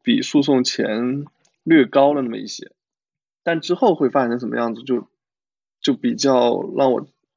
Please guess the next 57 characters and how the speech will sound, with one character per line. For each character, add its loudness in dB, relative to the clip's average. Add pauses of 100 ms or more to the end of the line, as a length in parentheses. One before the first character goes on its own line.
关 0
注， -4
而 -2
且 -2 (1040)
就， -4
就 0
终 4
究， 4
终 4
究 4
会 2
达 2
到 4
一 4
个 2
新 -2
的 2
平 -8
衡， -10
就 -4
是 -6
取-， -4
比 0
如 4
说 4
取 -4
消 4
这 0
个 4
基 -2
于 0 (260)
种 -2
族 -2
的、 2
基 -4
于 4
族 -4
裔 4
的 4
这 0
个 -6
A 0
A， -6 (500)
那 4
以 4
后 2
难 2
道 0
就 2
没 2
有 2
别 -4
的 2
A -2
A -4
了 -6
吗？ -14